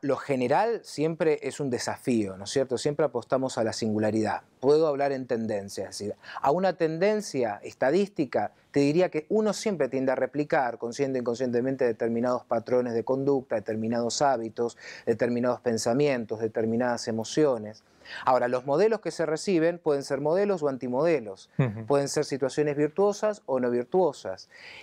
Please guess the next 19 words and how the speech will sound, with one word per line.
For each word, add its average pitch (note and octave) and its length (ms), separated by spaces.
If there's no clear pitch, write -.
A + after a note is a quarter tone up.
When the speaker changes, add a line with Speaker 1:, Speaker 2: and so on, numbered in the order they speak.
Speaker 1:
Y C#3+ 120
a D#3+ 40
veces F#3+ 280
uno F#3+ 200
puede F3+ 160
decir, D#3 220
¿Pero D3 160
cómo A#3 240
puede C#3+ 160
y F3 40
yo D#3+ 160
le D3 140
digo D#3 260
siempre G3 640
que C#3 120
cumpla D#3 280
determinada B2 500
cosa. A2 240
Bueno, C#3 260